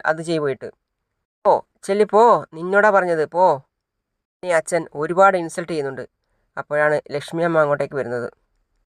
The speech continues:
മറ്റാരും നിന്നെ ഇൻസൾട്ട് ചെയ്യാതിരിക്കാനാ പറയുന്നത്. ഞാൻ നിന്നെ ശിക്ഷിക്കില്ല, പക്ഷേ മറ്റാരും നിന്നെ ശിക്ഷിക്കാൻ പാടില്ലല്ലോ.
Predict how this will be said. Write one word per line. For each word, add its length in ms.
മറ്റാരും 540
നിന്നെ 240
ഇൻസൾട്ട് 480
ചെയ്യാതിരിക്കാനാ 680
പറയുന്നത്. 520
ഞാൻ 180
നിന്നെ 200
ശിക്ഷിക്കില്ല, 600
പക്ഷേ 420
മറ്റാരും 460
നിന്നെ 200
ശിക്ഷിക്കാൻ 440
പാടില്ലല്ലോ. 540